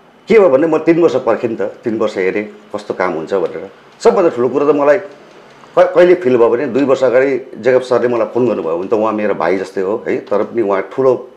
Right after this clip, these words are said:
पोस्ट लिएर बस्नु भएको छ, औदामा बस्नु भएको छ। उहाँले मलाई फोन गरेर, "उत्तमजी, म तपाईँसँग भेट्न चाहन्छु" भन्नुभयो क्या। अनि छक्कै परेँ। अन्त गएँ म उहाँलाई भेट्नु।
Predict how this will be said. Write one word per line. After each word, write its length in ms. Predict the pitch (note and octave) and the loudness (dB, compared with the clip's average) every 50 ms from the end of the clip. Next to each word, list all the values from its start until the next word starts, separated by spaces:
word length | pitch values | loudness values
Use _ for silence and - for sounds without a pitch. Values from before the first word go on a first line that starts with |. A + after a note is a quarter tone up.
| - - | -14 -10
पोस्ट 180 | G#2 G2 - | -10 -6 -4
लिएर 120 | G2 F#2 E2+ | -2 -2 -2
बस्नु 300 | F2+ F#2 F2 - - F2 | -2 -2 -4 -4 -4 -4
भएको 120 | D2+ D2+ | -4 -2
छ, 40 | E2 | -2
औदामा 300 | E2+ F#2 E2+ F#2 F#2+ F#2+ | -2 0 0 0 0 -2
बस्नु 240 | F2+ F2 - - E2 | -4 -6 -6 -6 -6
भएको 120 | D#2 D#2 | -6 -6
छ। 160 | D#2 - F2+ - - - _ _ - - _ _ _ _ _ _ _ _ - | -6 -8 -10 -12 -14 -20 _ _ -20 -20 _ _ _ _ _ _ _ _ -4
उहाँले 200 | C#3 F3 G#3+ A3 | -2 0 0 2
मलाई 160 | G#3+ G#3 G3+ F3+ | 2 2 0 0
फोन 300 | - - C3+ E3 F3+ E3+ | -2 -2 0 2 4 4
गरेर, 560 | D3+ C#3+ C#3 C3 D3 D#3 C#3 A2+ - - - - - - - _ _ - - - - - - _ _ _ | 4 2 2 4 4 4 2 2 -2 -6 -12 -18 -20 -20 -20 _ _ -20 -20 -20 -20 -20 -20 _ _ _
"उत्तमजी, 360 | - B2+ B2 C3+ C#3+ C#3+ D#3 D3 | -6 -4 -2 -2 0 0 0 -2
म 240 | C3 A#2 A#2 A2+ | -2 -2 -2 -2
तपाईँसँग 380 | A#2+ - A#2 - G2+ - G#2+ G2+ | 0 0 0 -2 -2 -4 -8 -8
भेट्न 380 | F#2+ - - G2+ - - - F#2+ | -8 -10 -14 -16 -14 -14 -12 -8
चाहन्छु" 340 | - G2 F#2 F2 - A2 | -6 -6 -6 -6 -6 -6
भन्नुभयो 360 | G#2 F2+ D2 D#2 C#2+ B1 A#1+ - | -4 -4 -6 -6 -8 -10 -6 -4
क्या। 100 | C3+ C3+ C3+ - - - _ _ _ _ _ _ _ _ - | -4 -6 -6 -8 -16 -20 _ _ _ _ _ _ _ _ -12
अनि 80 | - | -12
छक्कै 220 | F#2+ - G2 G2 B2+ | -8 -6 -4 -4 -2
परेँ। 240 | C3 - B2 A2+ A2 | -2 0 0 0 -2
अन्त 160 | G2+ - G2+ F#2+ F#2 F2 - - - - - | -2 -2 -4 -4 -4 -6 -8 -10 -12 -16 -18
गएँ 280 | - F#2 G#2+ C3+ D3 | -6 0 2 2 2
म 40 | B2+ | 2
उहाँलाई 320 | A#2 G#2 F2+ F2 D#2+ E2 C#2 | 0 -2 -2 -2 -4 -4 -6
भेट्नु। 260 | C#2+ C#2+ - - | -6 -10 -12 -14